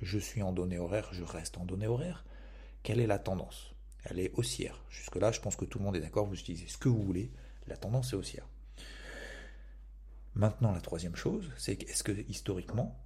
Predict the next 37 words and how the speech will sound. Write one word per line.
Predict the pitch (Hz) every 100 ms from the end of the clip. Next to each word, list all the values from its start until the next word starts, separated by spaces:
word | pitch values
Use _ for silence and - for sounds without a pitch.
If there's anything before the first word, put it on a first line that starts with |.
| - - - - - - - - -
lorsqu'on | 95 - - 95
a | 92
des | 90
phases | - 95
de | 95
respiration | 98 92 - - 82 82 -
de | 90
marché, | 87 - 208
des | 120
phases | - - 87
de | 90
pause, | 90 - - -
que | - 120
les | 110
tendances | 104 101 98 98 -
ne | 90
se | -
retournent | 87 85 - 90
pas, | 82 -
que | - -
le | 95
dollar | 92 90 85 -
se | 87
stabilise, | - 87 95 190 208
que | -
le | 95 90
taux | - 85
est | 78
machin, | 90 - 87
et |
cetera, | 87 - -
et | -
cetera, | - 98
et | 95
cetera, | - 120
peu | -
importe, | 82 - - -